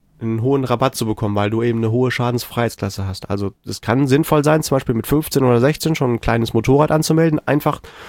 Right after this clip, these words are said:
selbst wenn man es gar nicht fährt, ähm, lieber mal, warum ein Motorrad? Weil da sind die Versicherungen super günstig, ähm, diese S F schon mitlaufen lassen, um dann später, wenn man dann vielleicht mit zwanzig ein Auto anmeldet, nicht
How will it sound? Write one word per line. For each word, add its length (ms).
selbst 300
wenn 80
man 120
es 120
gar 120
nicht 180
fährt, 440
ähm, 680
lieber 400
mal, 640
warum 640
ein 40
Motorrad? 400
Weil 120
da 80
sind 120
die 120
Versicherungen 440
super 240
günstig, 420
ähm, 540
diese 280
S 260
F 360
schon 180
mitlaufen 760
lassen, 360
um 160
dann 120
später, 380
wenn 80
man 140
dann 100
vielleicht 240
mit 100
zwanzig 340
ein 60
Auto 220
anmeldet, 400
nicht 380